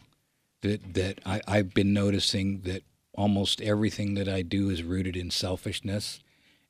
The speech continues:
And, uh, so you vacillate between that, "Okay, I'm still a work in progress, but I'm awfully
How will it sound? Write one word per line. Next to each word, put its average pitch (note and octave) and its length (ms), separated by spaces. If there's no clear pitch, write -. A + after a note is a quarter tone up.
And, F#2 300
uh, F2+ 160
so - 160
you G#2 160
vacillate A2 720
between G#2+ 420
that, G2+ 160
"Okay, A#2 300
I'm G2 180
still C3+ 300
a B2+ 60
work A#2+ 260
in G#2 100
progress, F#2+ 640
but G2 160
I'm G#2+ 220
awfully A2+ 500